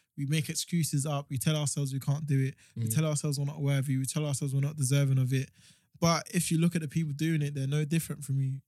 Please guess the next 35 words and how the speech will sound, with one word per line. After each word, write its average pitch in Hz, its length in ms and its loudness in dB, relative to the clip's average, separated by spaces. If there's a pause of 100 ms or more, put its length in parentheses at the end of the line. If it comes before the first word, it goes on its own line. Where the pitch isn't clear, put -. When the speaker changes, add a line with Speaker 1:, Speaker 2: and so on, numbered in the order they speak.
(140)
Speaker 1:
you 147 80 2
know 139 60 4
what 135 80 2
I'm 131 60 -2
saying? 139 380 -4 (160)
Speaker 2:
You 131 140 0
know 151 80 0
what 147 80 -8
it 151 60 -4
is? 123 120 0
Like, 107 380 -4
a 131 60 -8
lot 139 260 0
of, 127 180 -2
um, 107 680 -2 (200)
I 107 80 -6
see, 127 420 -2
uh, - 480 -4 (180)
like, 101 220 -4
a 107 40 -4
lot 117 140 -2
of, 104 160 -4 (300)
I've 104 80 -10
seen 113 220 -2
a 117 40 0
lot 107 80 -2
of 101 80 -6
videos 101 260 -2
online 98 360 -6
talking 98 340 -10
about, 90 220 -6
like, 85 160 -8
affirmations 95 560 -4
and 87 100 -4
Speaker 1:
Mm-hmm. 139 240 4